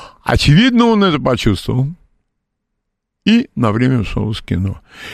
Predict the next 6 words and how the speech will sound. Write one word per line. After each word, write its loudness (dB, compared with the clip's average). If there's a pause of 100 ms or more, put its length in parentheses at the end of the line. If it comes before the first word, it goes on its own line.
(220)
И 4
он 2
вернулся 2 (220)
с 2
"Джентльменами". 0 (1900)
Если 2